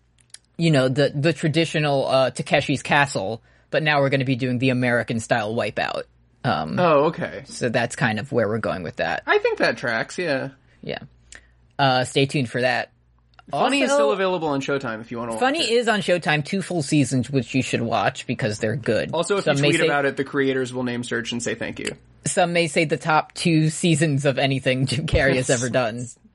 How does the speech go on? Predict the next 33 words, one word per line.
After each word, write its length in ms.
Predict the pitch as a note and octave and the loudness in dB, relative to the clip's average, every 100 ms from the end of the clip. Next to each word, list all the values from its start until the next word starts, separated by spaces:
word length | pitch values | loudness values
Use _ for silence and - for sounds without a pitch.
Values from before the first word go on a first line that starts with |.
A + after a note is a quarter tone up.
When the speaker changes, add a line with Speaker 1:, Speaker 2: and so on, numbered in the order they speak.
| F#2+ | -4
Speaker 2:
So 120 | A#2 | -2
Speaker 1:
Um, 60 | C#3 | -2
Speaker 2:
far. 400 | F3 D4 F#3 F#3+ _ _ _ | -2 -2 -2 -4 _ _ _
Speaker 1:
Scholars 540 | - - C3 A#2 A2+ | -10 -2 0 0 -2
have 100 | A#2 - | -4 -4
said 180 | A2+ | -6
that. 160 | - - | -6 -2
So 120 | G#3+ | 0
far. 300 | A#3+ B2+ A2 - _ - - - - | 2 2 0 -8 _ -20 -20 -20 -10
We 60 | - | 2
still 160 | G3+ | 4
need 60 | F3+ | 4
to 60 | C#3+ | 4
see 120 | E3+ | 6
where 100 | C#3 | 6
S 140 | A#2 | 4
N 80 | A#2+ | 0
L 100 | G2+ | -2
ranks. 320 | - - - - _ _ _ _ _ - | -6 -8 -10 -16 _ _ _ _ _ 0
Um, 500 | D3 C#3+ C#3+ C#3+ C#3+ _ - | 4 4 2 -4 -6 _ -2
at 100 | E3 | 2
five 200 | A3+ G#3 | 2 2
dollars 240 | D3+ C#3+ | 2 2
a 40 | C3 | 0
month, 180 | B2+ C3+ | 0 -2
you 60 | |
can 120 | C3 B2 | -4 -2
send 200 | C3 B2 | -2 0
in 120 | A#2+ | -2
requests 560 | A#2+ A2+ B2 A2+ - - | -4 0 0 0 -6 -10
for 280 | - B2 A2+ | -4 -4 2
Fun 200 | F3 A3+ | 2 2
Point, 280 | C3 C3 | 0 -2